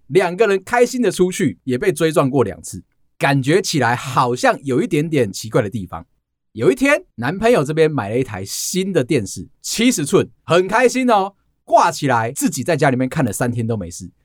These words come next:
第四天，女朋友来家里找他，一打开电视，转台换节目，嘣，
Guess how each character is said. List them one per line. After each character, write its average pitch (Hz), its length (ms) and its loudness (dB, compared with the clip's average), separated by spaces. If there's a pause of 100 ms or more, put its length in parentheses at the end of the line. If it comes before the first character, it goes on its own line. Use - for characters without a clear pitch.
(360)
第 311 140 2
四 262 160 -2
天， 214 320 2 (180)
女 151 160 0
朋 151 100 0
友 226 120 4
来 147 120 4
家 156 180 0
里 151 60 2
找 - 200 -6
他， 107 320 -6 (540)
一 311 100 -4
打 151 120 -2
开 190 160 0
电 196 160 2
视， 147 300 -8
转 160 180 2
台 165 320 2 (120)
换 233 180 4
节 147 160 0
目， 151 260 -2 (480)
嘣， - 260 0